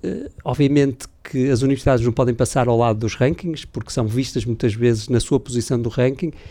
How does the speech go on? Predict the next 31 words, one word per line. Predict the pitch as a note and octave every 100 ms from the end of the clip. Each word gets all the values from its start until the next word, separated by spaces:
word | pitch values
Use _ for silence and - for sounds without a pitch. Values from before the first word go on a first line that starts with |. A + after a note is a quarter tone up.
| - - - -
mas | E3 F#3+
também | - F#3 F#3 F3+
quem | E3+ F3
trabalha, | - D#3 D#3 D3+ D3+ D3 D3 D3 - _ _ _ -
eh, | C#3+ D#3 - -
com | C#3+ C3+
os | A#2+
rankings | A#2 D3+ D#3+ D#3+ C#3+
sabe | - D3+ D3
que | D#3+
muitas | C#3+ C#3
vezes | C#3+ C3
eles | C#3+ C3
são | D3+ B2+ -
construídos | - C3+ - B2+ C#3 C3 B2
com, | - B2 A#2+ A#2 A#2+ C#3+ -
com | B2+
dados | A#2 C3 B2 A#2
insuficientes, | A2+ - A#2 - B2+ C#3 D3 C#3+ C#3 C3 -
com, | B2+ A#2+ A#2 A2+ A#2+
eh, | E3 - -
enfim, | A#2+ C3+
com | A2+ C3
as | -
suas | - D3 B2+ A#2+
ineficiências | E3+ D3+ - C#3 - C#3+ C#3+ B2+
do | B2
próprio | B2+ C3+ - B2
cálculo | C#3+ C3 - A#2+
do |
ranking, | G#2 A#2+ C#3 C#3